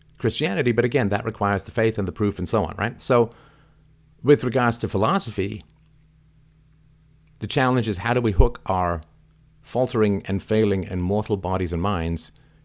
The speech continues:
into the universal, into the perfect, into the eternal. Now, if you accept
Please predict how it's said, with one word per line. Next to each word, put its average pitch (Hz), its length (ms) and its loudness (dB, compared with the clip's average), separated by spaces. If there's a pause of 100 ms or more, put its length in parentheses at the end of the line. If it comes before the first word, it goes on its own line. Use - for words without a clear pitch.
(140)
into 101 600 0 (120)
the 98 100 0
universal, 90 640 -4 (180)
into 95 280 -4
the 76 280 -6 (1120)
perfect, - 460 0 (280)
into 107 220 -2
the 80 120 -4
eternal. 80 320 -12 (2000)
Now, 131 300 -2 (1200)
if 147 220 2
you 131 200 6
accept 107 680 0